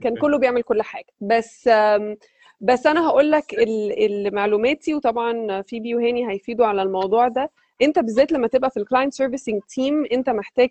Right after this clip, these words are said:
Speaker 1: تبقى a very good commercial person، لانك محتاج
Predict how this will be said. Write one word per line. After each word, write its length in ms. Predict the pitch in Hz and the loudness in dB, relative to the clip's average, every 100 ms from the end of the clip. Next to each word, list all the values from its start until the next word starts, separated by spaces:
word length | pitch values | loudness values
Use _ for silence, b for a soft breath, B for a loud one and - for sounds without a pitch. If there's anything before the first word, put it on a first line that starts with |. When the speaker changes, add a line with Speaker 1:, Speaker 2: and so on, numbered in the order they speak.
| _ | _
Speaker 1:
تبقى 760 | 233 208 - 190 175 196 190 | 2 2 2 2 4 2 0
a 20 | 190 | 2
very 280 | 226 247 214 | 2 2 0
good 60 | 247 | -2
commercial 520 | - 214 233 233 233 | -2 0 0 2 -2
person، 340 | 202 233 220 196 | 0 0 -2 -2
لانك 520 | 190 190 214 214 - | -2 -2 -2 -4 -4
محتاج 320 | 208 - 302 | -6 0 0